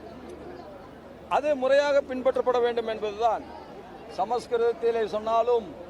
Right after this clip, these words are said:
தமிழிலே சொன்னாலும், அது இறைவனை வழிபடுவது என்பது உள்ளத்தில் ஒரு நேர்மை, உள்ளத்தில் தனிநபர் ஒழுக்கம்,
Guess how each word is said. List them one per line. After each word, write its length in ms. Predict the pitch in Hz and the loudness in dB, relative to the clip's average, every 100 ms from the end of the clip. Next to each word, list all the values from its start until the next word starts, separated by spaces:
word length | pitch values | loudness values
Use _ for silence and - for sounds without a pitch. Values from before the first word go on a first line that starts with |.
| - - - - | -14 -14 -4 0
தமிழிலே 460 | 196 233 226 233 | 2 4 4 4
சொன்னாலும், 640 | 185 208 220 220 226 208 131 - - - - - | 2 0 2 4 4 0 -4 -14 -16 -16 -6 0
அது 240 | 190 196 185 185 - - - - - - - 151 | 0 0 -4 -6 -12 -16 -18 -18 -18 -18 -16 -8
இறைவனை 420 | 202 247 247 247 233 | 0 2 2 0 2
வழிபடுவது 480 | 214 233 226 220 | 2 4 2 2
என்பது 400 | 214 208 214 226 233 165 131 151 - 180 185 190 170 - - | 0 -2 -2 4 4 4 0 -8 -12 -14 -14 -12 -14 -14 -12
உள்ளத்தில் 520 | 196 226 226 240 254 254 208 339 - - - - | -6 -4 -4 -4 -10 -10 -12 -16 -16 -18 -18 -8
ஒரு 220 | 185 185 | -4 -4
நேர்மை, 560 | 175 196 170 196 220 226 - - - 160 | 0 0 2 0 0 -2 -8 -16 -12 -6
உள்ளத்தில் 680 | 226 226 - 214 196 185 - - | 0 0 2 2 2 0 -4 0
தனிநபர் 440 | 185 220 214 202 | 0 2 2 4
ஒழுக்கம், 500 | 180 190 190 202 214 | 4 2 2 4 4